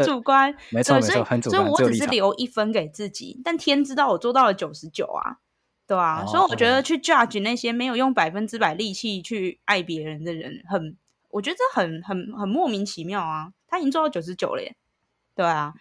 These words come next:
Speaker 1: 所以，
Speaker 2: 嗯。
Speaker 1: 而且我觉得人都是自私的，其实在爱情里面每个人都是本位主义，即使是那种什么，什么，什么中央空调，空调，那也是为了自己啊，没有人是，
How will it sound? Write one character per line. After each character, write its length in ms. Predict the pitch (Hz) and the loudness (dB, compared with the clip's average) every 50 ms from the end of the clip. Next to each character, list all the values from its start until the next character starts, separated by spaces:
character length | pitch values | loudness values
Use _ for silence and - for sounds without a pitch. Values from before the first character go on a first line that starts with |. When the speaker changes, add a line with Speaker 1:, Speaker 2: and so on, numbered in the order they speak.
| _ | _
Speaker 1:
所 140 | - - 330 | -6 -4 -2
以， 20 | 330 | 0
Speaker 2:
嗯。 60 | - | 0
Speaker 1:
而 100 | - 285 | 0 2
且 80 | 269 | 2
我 80 | 220 208 | 2 0
觉 140 | 180 - 208 | 2 0 0
得 60 | 220 | 0
人 180 | 220 202 175 180 | 0 0 0 0
都 140 | 196 202 | 0 -2
是 80 | 208 214 | -2 -4
自 240 | 196 - - 185 165 | -6 -8 -10 -10 -10
私 180 | - - 160 | -10 -8 -6
的， 80 | 160 160 | -6 -6
其 160 | - - 214 | -4 -4 -2
实 100 | 233 254 | -2 -2
在 140 | 240 285 269 | -2 0 0
爱 160 | - 233 220 | 0 0 -2
情 160 | 202 - 190 | -4 -4 -6
里 60 | 160 160 | -8 -6
面 120 | 180 185 | -6 -4
每 120 | 190 165 | -4 -6
个 100 | 147 - | -6 -6
人 100 | 160 156 156 | -6 -6 -4
都 120 | 170 180 196 | -4 -2 -2
是 140 | 208 214 196 202 _ _ | -2 -4 -6 -8 _ _
本 160 | - 165 147 151 | -4 -4 -2 -2
位 140 | 180 185 | -2 -2
主 220 | 175 - - 160 175 | -2 -4 -6 -6 -6
义， 60 | 190 | -6
即 200 | - - 247 247 | -4 -2 -2 -2
使 100 | 208 202 | -2 -2
是 40 | 233 | -2
那 100 | 233 226 | -2 -2
种 80 | 196 | -4
什 80 | 165 175 | -6 -8
么， 140 | 165 160 - _ _ _ _ - | -12 -12 -14 _ _ _ _ -12
什 100 | - 175 | -10 -8
么， 160 | 170 170 - - _ _ - | -8 -8 -10 -12 _ _ -12
什 120 | - 190 | -8 -6
么 160 | 180 180 185 196 | -4 -4 -4 -6
中 340 | - - - 233 226 233 247 | -6 -4 -2 -2 0 0 0
央 180 | 226 220 233 | 0 0 0
空 220 | 240 - 214 214 240 | 2 2 2 2 2
调， 200 | 233 175 170 165 - - | 0 -2 -4 -6 -6 -6
空 200 | - 220 208 220 | -6 -4 -2 -2
调， 160 | 226 175 190 | -2 0 0
那 80 | 320 | 0
也 80 | 392 294 | 0 0
是 80 | 285 330 | 0 2
为 160 | 370 370 302 | 2 4 2
了 80 | 269 | 2
自 160 | 254 - 339 302 | 2 0 -4 -6
己 240 | - 220 180 175 | -6 -6 -4 -2
啊， 160 | 180 185 190 202 | -2 -2 -2 -2
没 120 | 254 330 | 0 0
有 140 | 359 285 214 | 0 0 0
人 160 | 208 208 240 | 0 -2 -2
是， 140 | 247 269 | -6 -10